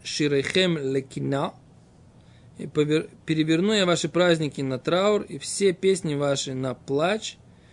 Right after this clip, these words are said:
"Ваалейси аль коль моснаем сак". И подниму я, заставлю как бы надеть на все бедра мешок.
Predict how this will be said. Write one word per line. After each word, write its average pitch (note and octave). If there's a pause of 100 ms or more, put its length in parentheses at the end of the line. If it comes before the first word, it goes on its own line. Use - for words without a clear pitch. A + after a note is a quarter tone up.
(340)
"Ваалейси D#3+
аль D3
коль G3
моснаем E3
сак". E3 (160)
И D#3+
подниму E3
я, C3+
заставлю D3
как C3+
бы C3
надеть C3+ (560)
на C#3
все E3+
бедра D3+ (600)
мешок. D3+